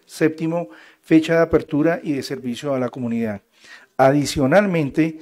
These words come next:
solicito información sobre el avance que se tiene del contrato veintiséis treinta y ocho de dos mil veintiuno a la fecha entre el I D R D y el contratista Consultoría Construcciones Civiles sas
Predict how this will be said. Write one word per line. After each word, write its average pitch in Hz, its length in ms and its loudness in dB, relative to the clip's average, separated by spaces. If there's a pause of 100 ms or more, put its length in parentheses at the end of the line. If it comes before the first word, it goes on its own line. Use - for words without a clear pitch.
(300)
solicito 143 500 -2
información 151 600 -2
sobre 165 280 2
el 151 80 6
avance 143 400 0
que 160 120 -4
se 165 100 -8
tiene 147 360 -4
del 165 180 -4
contrato 139 600 2
veintiséis 147 720 0
treinta 175 340 0
y 180 80 2
ocho 165 420 0
de 139 220 -2
dos 120 180 0
mil 139 220 -6
veintiuno 165 560 -6 (880)
a 165 100 -4
la 185 100 2
fecha 175 420 -6 (760)
entre 139 380 4
el 131 160 4
I 156 140 0
D 165 180 8
R 160 140 8
D 170 180 2
y 170 120 -4
el 151 80 0
contratista 135 760 -4
Consultoría 139 840 -2
Construcciones 127 680 -4
Civiles 120 420 2
sas 165 340 4